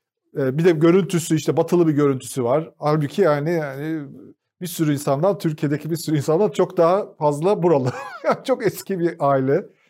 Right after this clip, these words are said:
Yani işte çok, e, eskiden beri işte, e, meşhur bir sülale diyelim.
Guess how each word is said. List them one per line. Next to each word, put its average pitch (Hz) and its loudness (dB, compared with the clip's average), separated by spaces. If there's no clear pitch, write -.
Yani 135 -8
işte - -16
çok, 151 -6
e, 156 -16
eskiden 135 -4
beri 135 -4
işte, - -18
e, 131 -18
meşhur 131 -10
bir 127 -4
sülale 127 -4
diyelim. 120 -8